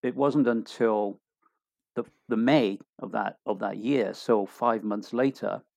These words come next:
that one of the consultant doctors was able to put his finger on it, and he said immediately it was primary sclerosing cholangitis.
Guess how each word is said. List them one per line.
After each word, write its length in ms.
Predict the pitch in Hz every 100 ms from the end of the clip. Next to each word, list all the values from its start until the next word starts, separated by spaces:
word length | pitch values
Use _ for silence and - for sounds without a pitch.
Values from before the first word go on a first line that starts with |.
| _ _ _ _ _ _ _ _ _ _ -
that 360 | 117 113 110 - _ _
one 280 | 123 120 120
of 60 | 110
the 80 |
consultant 580 | - 113 - 110 98 104
doctors 520 | 117 110 - 110 107
was 180 | 107 110
able 240 | 113 104 101
to 80 |
put 160 | 92 107
his 100 | 107
finger 360 | - 104 101 101
on 120 | 104
it, 120 | - _ -
and 160 | 107
he 120 | 113 104
said 200 | - 98
immediately 560 | 101 104 98 98 101
it 60 | 101
was 120 | 104
primary 480 | - - 104 101 101
sclerosing 600 | - 101 101 101 98 98
cholangitis. 800 | - 101 101 101 104 104 101